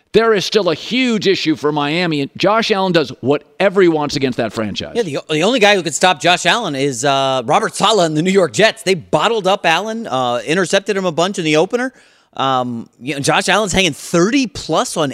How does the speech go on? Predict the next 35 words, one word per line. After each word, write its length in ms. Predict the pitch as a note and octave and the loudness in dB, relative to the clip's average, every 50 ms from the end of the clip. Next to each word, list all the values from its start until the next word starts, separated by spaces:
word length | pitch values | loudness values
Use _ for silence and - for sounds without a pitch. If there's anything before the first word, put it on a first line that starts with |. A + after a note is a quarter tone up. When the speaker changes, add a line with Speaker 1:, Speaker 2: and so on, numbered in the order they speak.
| - - | -6 -6
Speaker 2:
anyone 360 | C#3+ E3+ G#3 A3 G3 F#3 E3+ | -4 -2 -2 -2 0 0 0
else 220 | D#3 F3 G#3 - G#3 | 0 0 -2 -2 -4
in 120 | F3 D3+ | -4 -4
the 80 | C#3 B2 | -2 -2
league. 320 | B2 C3+ F3 A#3+ A#3 - | -2 -2 -2 -4 -4 -6
Colin, 320 | - D#3+ G#3 B3+ C#3+ C3+ _ _ _ _ _ _ _ _ | -4 -4 -4 -4 -4 -8 _ _ _ _ _ _ _ _
I 60 | - C#3 | -6 -2
don't 100 | G3+ A3+ | 0 2
know. 100 | A#3+ A#3+ | 2 0
Bill's 320 | E3 D3 D#3 F#3 G3+ G3 | 2 2 0 0 0 0
gonna 140 | F#3+ F#3 F3 | -2 -2 0
be 100 | G3 G3 | 0 -2
number 220 | F#3+ F#3+ F#3 F#3 | -2 -2 -2 -4
one 240 | F3+ F3+ F3+ G3 A3 | -2 -2 -2 -2 -2
in 80 | G#3+ F#3 | -4 -4
the, 220 | F3+ F3 E3+ E3+ | -4 -2 -2 0
uh, 200 | E3 E3 E3 D#3+ | 0 0 0 -2
hierarchy 480 | E3+ E3+ D#3+ F3 F3+ F3+ G3 - - G#3 | -2 -2 -2 0 0 -2 -4 -4 -6 -8
tomorrow. 320 | G#3 G#3 A3 B3 C#4 - _ _ _ _ _ _ _ - - - _ _ _ _ _ _ _ - | -8 -8 -10 -10 -12 -14 _ _ _ _ _ _ _ -20 -20 -20 _ _ _ _ _ _ _ -2
Speaker 1:
They 100 | - D#3+ | 0 0
look 140 | E3+ E3 A2 | 0 2 0
really 180 | C3+ C#3 B2+ G#2 | 0 -2 -2 -2
good. 280 | F2+ F#2+ D2+ C#2 - - - | -4 -6 -8 -8 -12 -10 -2
<laughs> 160 | - - - - - - - - D3+ - | -2 -2 -2 -2 -4 -4 -4 -4 0 2
Well, 140 | B3+ A#3+ | 4 4
I 100 | C4 C4+ C4+ | 4 4 4
also 360 | D4+ E4 D4+ - - B3 A3 | 6 4 4 4 4 2 2
think 260 | - - A3 G#3 G3+ | 2 2 0 0 2
we 120 | F#3+ F#3+ F#3 | 0 0 2
have 180 | A3 A3 A3 | 2 0 0
to 80 | - G3+ | 0 0
be 100 | G3+ G3 | 0 0
honest 300 | G#3 - - F#3+ - E3+ | 0 0 -2 -2 -4 -2
about 180 | D#3 C#3 - | -2 -2 0
this. 200 | D3 C#3 - - | 0 -2 -2 -2